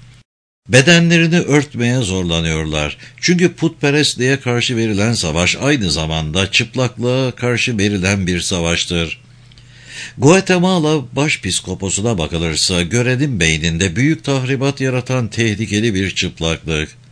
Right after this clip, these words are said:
Tanrı'ya övgü, selam Meryem Ana ve babamız dualarını ezberden okumak zorunda bırakılıyorlar. Guatemala'nın Kızılderilileri Hristiyan mı olmuşlar?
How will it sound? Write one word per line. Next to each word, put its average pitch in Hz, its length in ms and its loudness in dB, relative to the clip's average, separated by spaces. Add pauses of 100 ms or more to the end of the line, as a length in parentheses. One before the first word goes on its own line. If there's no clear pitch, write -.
(640)
Tanrı'ya 175 480 4
övgü, 82 580 0
selam 127 460 0
Meryem 117 480 2
Ana 87 260 0
ve 82 160 0
babamız 87 480 -2
dualarını 95 580 0
ezberden 117 580 0
okumak 117 440 -2
zorunda 98 480 0
bırakılıyorlar. 80 960 -2 (600)
Guatemala'nın 151 960 2
Kızılderilileri 87 1160 0
Hristiyan 98 480 0
mı 165 100 0
olmuşlar? 90 680 0